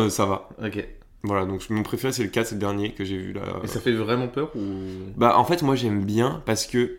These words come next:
Speaker 1: alors oui, il y a des moments où tu sursautes, mais c'est pas un film d'horreur, tu vois, genre, c'est
Speaker 2: Hmm.
Speaker 1: un slasher.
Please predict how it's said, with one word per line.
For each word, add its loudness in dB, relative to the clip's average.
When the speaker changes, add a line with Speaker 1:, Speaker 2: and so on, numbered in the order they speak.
Speaker 1:
alors 2
oui, 6
il 4
y 6
a 2
des 2
moments 2
où 0
tu -6
sursautes, 0
mais 0
c'est -8
pas 4
un 6
film 0
d'horreur, 6
tu -4
vois, 2
genre, -10
c'est -6
Speaker 2:
Hmm. -2
Speaker 1:
un -8
slasher. -8